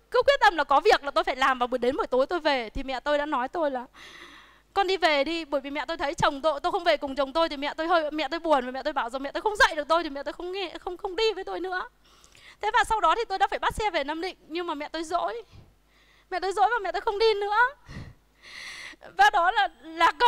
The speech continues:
hội cuối cùng tôi có thể đưa mẹ tôi đi, nhưng mà tôi lại không đưa đi được, bởi vì <laughs> đúng đến ngày hai mươi tháng chín thì mẹ tôi phát, thì bác sĩ thông báo là mẹ tôi bị bệnh ung thư. Và,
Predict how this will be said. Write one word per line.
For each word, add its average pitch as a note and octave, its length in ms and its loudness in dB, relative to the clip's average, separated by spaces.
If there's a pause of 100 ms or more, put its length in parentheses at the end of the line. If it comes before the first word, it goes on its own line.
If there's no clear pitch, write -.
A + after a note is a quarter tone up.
(120)
hội D#4+ 100 8
cuối F4+ 160 -2
cùng G4 220 8
tôi G4+ 120 -2
có G#4 80 0
thể B4+ 120 0
đưa F4+ 160 4
mẹ F4+ 180 -4
tôi F4+ 160 -2
đi, F#4 360 4
nhưng F#4 280 -8
mà F4 120 -8
tôi E4 200 -8
lại E4 160 -8
không F4 180 -6
đưa E4 180 -4
đi D#4 120 -8
được, C#4 220 -2 (260)
bởi B3+ 200 -2
vì C4+ 320 -8 (320)
<laughs> F#3 80 -4 (400)
đúng D4+ 240 0
đến E4 140 -6
ngày F4 140 0
hai D4+ 120 2
mươi D#4 140 -4
tháng C#4+ 180 -8
chín C#4+ 240 -12
thì G#4 140 -2
mẹ E4 240 -8
tôi D4 140 0
phát, - 180 -8 (220)
thì C#4 240 -12 (260)
bác G4+ 200 -2
sĩ G4 120 -12
thông F4+ 180 -6
báo C#4+ 180 -4
là F4+ 80 -10
mẹ D#4 160 -10
tôi D4 160 -8
bị D4 120 -12
bệnh D4+ 200 -4
ung D#4 220 -4
thư. D#4 360 -4 (2000)
Và, D#4+ 260 8